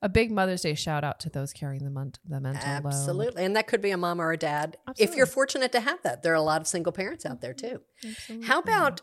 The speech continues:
Speaker 2: social connection? Again, this was part of that,
Speaker 1: Yeah.
Speaker 2: that comment there with the epidemic of loneliness and isolation. Social connection is as essential to humanity as food, water, and shelter. And I would say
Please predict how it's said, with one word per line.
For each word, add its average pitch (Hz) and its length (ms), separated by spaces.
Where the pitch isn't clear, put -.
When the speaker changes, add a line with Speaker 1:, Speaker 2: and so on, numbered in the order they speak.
Speaker 2:
social 220 540
connection? 170 840
Again, 190 280
this 202 200
was 202 140
part 190 440
of 160 180
that, 160 200
Speaker 1:
Yeah. 160 400
Speaker 2:
that 156 400
comment 196 720
there 151 280
with 160 380
the 151 360
epidemic 156 500
of 147 120
loneliness 156 480
and 147 80
isolation. 143 600
Social 294 640
connection 262 720
is - 220
as 180 280
essential 220 600
to 247 180
humanity 185 760
as - 220
food, 214 480
water, 170 460
and 147 180
shelter. 147 380
And 117 180
I 190 140
would 233 180
say 165 320